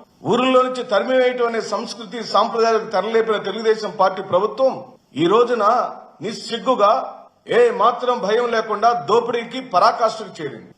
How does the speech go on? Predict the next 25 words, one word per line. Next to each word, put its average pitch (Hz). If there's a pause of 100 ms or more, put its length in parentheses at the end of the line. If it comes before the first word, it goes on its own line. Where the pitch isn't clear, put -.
(160)
మేమేం 240
అడగటం 262
లేదు. 226
హైకోర్టు 262
అసెంబ్లీ 247
భవన 240
నిర్మాణ 247
పనులు 240
వేరువేరుగా 240 (300)
పిలిచిన 240
టెండర్లలో 220 (320)
ఎల్ 214
అండ్ 262
టీ, 269
ఎన్సీసీ 254
సంస్థలు 240
రెండు 208
బిడ్లు 247
మాత్రమే 220
దాఖలు 180
చేయడం 165
జరిగింది. 120
ఇదే 175
గమ్మత్తైన 165
విషయం. 123